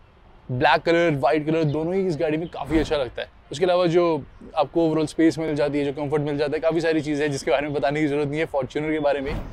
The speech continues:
तो हम share करने वाले इस base model का एक बहुत ही quick सा वॉक around। सबसे पहले guys, कुछ ऐसी आपको यहाँ पे कीज मिल जाती है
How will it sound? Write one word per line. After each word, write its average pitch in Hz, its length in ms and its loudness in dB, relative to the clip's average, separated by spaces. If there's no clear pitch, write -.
तो 180 80 0
हम 190 60 0
share 202 180 4
करने 202 160 0
वाले 202 160 4
इस 190 80 4
base 151 340 0
model 165 160 0
का 180 80 -2
एक 180 180 0
बहुत 185 180 -4
ही 233 40 -2
quick 165 280 0
सा - 140 -4
वॉक 127 460 -2
around। 107 180 -4
सबसे 190 220 2
पहले 196 200 6
guys, 170 200 4
कुछ 160 160 -2
ऐसी 156 200 0
आपको 160 140 -2
यहाँ 160 100 -2
पे 143 120 2
कीज 156 400 -2
मिल 151 140 -4
जाती 139 260 -4
है 185 80 -6